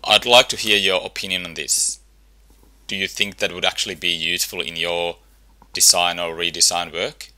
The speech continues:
or do you think it's just a gimmick? Um, if you go and leave me a comment on the, um,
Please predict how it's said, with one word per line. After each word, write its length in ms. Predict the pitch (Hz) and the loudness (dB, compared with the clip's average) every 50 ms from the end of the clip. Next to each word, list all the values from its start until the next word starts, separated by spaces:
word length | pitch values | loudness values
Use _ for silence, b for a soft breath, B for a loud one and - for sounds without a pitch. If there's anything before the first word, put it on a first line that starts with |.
| _ _ _ - | _ _ _ -12
or 120 | - 85 | -10 -10
do 80 | 82 85 | -8 -8
you 120 | 82 82 | -8 -10
think 280 | 80 - - 85 78 80 | -10 -10 -10 -10 -10 -6
it's 160 | 80 - - - | -4 -2 -2 -2
just 160 | 80 - - | -4 -6 -10
a 60 | 80 | -10
gimmick? 320 | 76 - 78 76 - - - _ b b b b b b b b b b b b b b _ - | -10 -10 -10 -10 -10 -14 -20 _ b b b b b b b b b b b b b b _ -2
Um, 420 | 87 90 87 87 87 87 78 - _ _ | 2 2 2 2 0 -6 -12 -16 _ _
if 140 | - 92 - | -12 -8 -8
you 80 | 104 98 | -6 -4
go 400 | - 104 101 101 98 98 95 92 - | 0 2 4 4 4 4 2 0 0
and 120 | 95 92 | 0 0
leave 160 | 95 95 90 | 0 0 0
me 160 | 90 90 87 | 0 -2 -2
a 100 | 87 85 - - - - | -2 -2 -6 -8 -14 -12
comment 300 | - - 113 107 110 101 | -8 -6 -4 -4 -4 -4
on 180 | 92 98 95 90 | -4 -4 -6 -4
the, 240 | 87 92 87 87 87 | -4 -2 0 2 2
um, 300 | 85 85 87 85 80 | 2 2 0 -4 -10